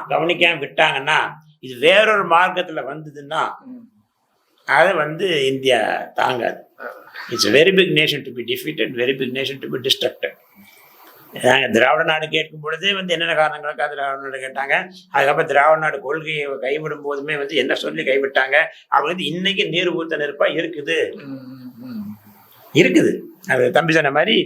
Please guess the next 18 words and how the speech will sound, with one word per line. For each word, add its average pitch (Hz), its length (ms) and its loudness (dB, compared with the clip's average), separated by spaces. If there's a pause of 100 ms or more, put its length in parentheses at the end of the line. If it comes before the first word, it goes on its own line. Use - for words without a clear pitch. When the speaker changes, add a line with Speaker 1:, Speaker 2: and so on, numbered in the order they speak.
(340)
Speaker 1:
அஹ், 135 360 2
நாட்டுல 170 400 4
அங்கங்க, 151 320 -2
அங்கங்க 156 260 -2
ஒரு 151 160 -4
சில 147 120 -10
விஷயங்களை 156 440 -2
வந்துட்டு 151 340 -10
பண்றாங்கன்னா 147 560 0
காரணம் 170 460 2
அது 151 160 0
அப்படியே 160 260 -2
இருக்குது. 123 260 -10 (320)
எல்லாத்துக்கும் 226 480 2
சேர்ந்து 220 180 4
ஒரு 196 80 -2
பிரச்சனை 165 300 -6
வந்ததுன்னா 139 480 -2